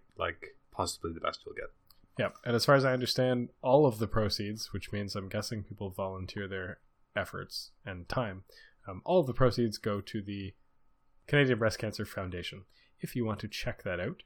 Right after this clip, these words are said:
Speaker 2: you can go to facebook dot com slash cosplay for a cure. I think they also have a really cool Flickr feed of all of the different photos that they've taken,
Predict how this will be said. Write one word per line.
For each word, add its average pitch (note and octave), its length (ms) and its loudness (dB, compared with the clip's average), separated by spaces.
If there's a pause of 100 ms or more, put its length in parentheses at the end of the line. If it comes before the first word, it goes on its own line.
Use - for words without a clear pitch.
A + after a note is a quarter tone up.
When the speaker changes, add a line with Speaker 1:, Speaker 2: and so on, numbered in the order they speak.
(100)
Speaker 2:
you G#2 100 -4
can G#2 120 -2
go G2+ 200 0
to G2+ 220 -6
facebook C#3 480 -2
dot A#2 200 0
com A#2 360 -4
slash G2 480 -4
cosplay A#2 440 -2
for G#2 180 -4
a F#2 60 -4
cure. E3 300 -2 (100)
I - 360 -20
think A2 120 -6
they G#2 100 -2
also G#2+ 260 0
have A#2 100 0
a G#2+ 40 -6
really G#2 280 -4
cool G#2+ 420 -4
Flickr A2+ 380 -4
feed B2+ 300 -2
of G#2 240 -6 (180)
all A2 400 0
of G#2+ 120 0
the G#2+ 100 -2
different G2+ 460 -6 (300)
photos F#2 380 -6
that - 140 -10
they've F2+ 120 -6
taken, C#3 360 -8